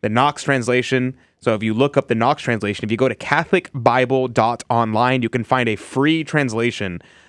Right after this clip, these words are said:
of the Knox Bible where you can read the Douay-Rheims and the Knox side by side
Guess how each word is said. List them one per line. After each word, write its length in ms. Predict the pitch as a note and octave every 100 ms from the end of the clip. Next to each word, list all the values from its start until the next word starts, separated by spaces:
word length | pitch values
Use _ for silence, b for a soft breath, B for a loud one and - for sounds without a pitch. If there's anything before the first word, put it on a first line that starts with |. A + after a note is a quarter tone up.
| b
of 120 | - A2+
the 80 |
Knox 340 | G#2+ A#2 A2+ -
Bible 400 | A2+ A2 G#2 G2+
where 80 | G#2+
you 140 | A2
can 180 | A2+ G#2+
read 380 | A2 A#2+ A#2+ A#2 b b -
the 280 | A2 G#2
Douay-Rheims 560 | G2 B2 B2+ A#2+ A#2 A2
and 60 | A2
the 40 |
Knox 300 | G#2+ A2+ -
side 240 | A#2+ B2+
by 140 | C3 B2+
side 460 | - A2+ G2+ G2+